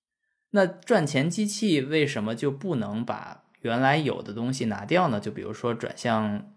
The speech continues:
灯拨杆儿就给你拿掉了，所以它少给你点零件儿，它就是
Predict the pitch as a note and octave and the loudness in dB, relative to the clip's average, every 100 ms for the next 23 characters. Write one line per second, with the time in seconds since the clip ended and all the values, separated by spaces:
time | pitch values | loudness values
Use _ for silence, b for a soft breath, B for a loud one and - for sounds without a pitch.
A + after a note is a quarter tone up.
0 | - A2+ A#2+ B2 B2 B2 - - - - | -4 -2 -2 -2 -2 -2 -6 -8 -12 -16
1 | _ _ _ _ _ _ A#2 A2 A2 G2 | _ _ _ _ _ _ -6 0 0 -2
2 | F#2+ F#2+ B2+ G#2+ F#2 - _ _ _ _ | -6 -2 2 2 -2 -12 _ _ _ _
3 | _ E3 F3+ - A2 A#2 D#3+ D#3+ A2 G2+ | _ -2 0 0 0 2 2 2 2 0
4 | G#2 B2+ C#3 A#2+ C3 C3 C#3 | -2 2 4 4 2 -2 -4